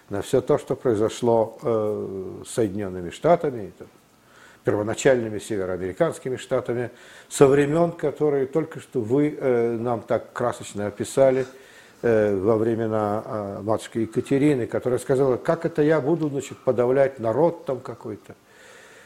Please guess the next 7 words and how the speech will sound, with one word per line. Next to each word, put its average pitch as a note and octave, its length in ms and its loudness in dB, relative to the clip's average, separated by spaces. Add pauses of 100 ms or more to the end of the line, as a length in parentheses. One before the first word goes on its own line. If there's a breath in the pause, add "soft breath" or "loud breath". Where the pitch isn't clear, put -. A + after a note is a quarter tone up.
(340 loud breath)
Её D#3+ 200 6
не F#3 100 0
понял, F3 380 4
несомненно, C3 580 -2
ни C3+ 80 -2
английский D3+ 480 -4
король, G#2+ 500 2